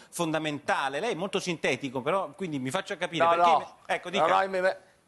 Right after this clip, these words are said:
Speaker 2: ha ragione, ma cambieranno idea presto. I mercati si so-, sono illusi dal fatto che lui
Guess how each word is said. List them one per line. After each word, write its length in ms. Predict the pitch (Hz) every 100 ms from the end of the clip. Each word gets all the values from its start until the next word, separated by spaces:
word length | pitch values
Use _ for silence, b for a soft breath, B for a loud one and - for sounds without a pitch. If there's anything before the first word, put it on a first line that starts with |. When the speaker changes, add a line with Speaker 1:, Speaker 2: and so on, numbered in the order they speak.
| _
Speaker 2:
ha 80 | 156
ragione, 580 | 185 185 226 190 156 139
ma 500 | 147 156 156 147 147
cambieranno 540 | 185 175 185 196 208 208
idea 300 | 214 220 208
presto. 720 | 208 214 196 - 156 113 - _ _ _ _ _ _ _ _ _ -
I 100 | 185
mercati 560 | 196 - 240 254 240
si 180 | 175 202
so-, 240 | 170 214
sono 260 | 190 220 214
illusi 520 | 202 208 233 240 196
dal 180 | 208 185
fatto 460 | - 196 196 214 175
che 100 | 190
lui 480 | 196 208 214 190